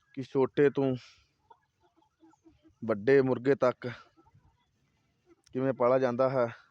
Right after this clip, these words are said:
ਤਾਂ ਛੋਟਾ ਇੱਕ ਦਿਨ ਦਾ ਚੂਜਾ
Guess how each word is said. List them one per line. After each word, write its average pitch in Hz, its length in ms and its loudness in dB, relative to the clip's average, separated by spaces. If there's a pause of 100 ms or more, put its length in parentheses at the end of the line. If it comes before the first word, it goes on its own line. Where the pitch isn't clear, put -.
(2250)
ਤਾਂ 127 100 0
ਛੋਟਾ 127 540 0 (1900)
ਇੱਕ 120 180 -4
ਦਿਨ 131 220 0
ਦਾ 123 160 2
ਚੂਜਾ 127 580 -2